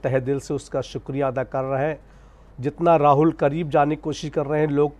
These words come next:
करीब आने दे रहे हैं उनको। सिक्योरिटी कहते हैं कि उनको आने दो थोड़ा सा, और राहुल के जब पास आते हैं तो वो जो है हाथ मिला करके उसको अपना कार्ड देते हैं, हाथ में पकड़ा देते हैं और थंब लगा करके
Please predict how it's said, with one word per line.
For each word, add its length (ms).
करीब 280
आने 240
दे 140
रहे 120
हैं 60
उनको। 420
सिक्योरिटी 520
कहते 420
हैं 100
कि 100
उनको 200
आने 220
दो 120
थोड़ा 240
सा, 220
और 180
राहुल 260
के 180
जब 160
पास 280
आते 280
हैं 120
तो 260
वो 80
जो 160
है 120
हाथ 300
मिला 220
करके 300
उसको 220
अपना 220
कार्ड 420
देते 420
हैं, 120
हाथ 200
में 120
पकड़ा 340
देते 260
हैं 240
और 380
थंब 160
लगा 220
करके 500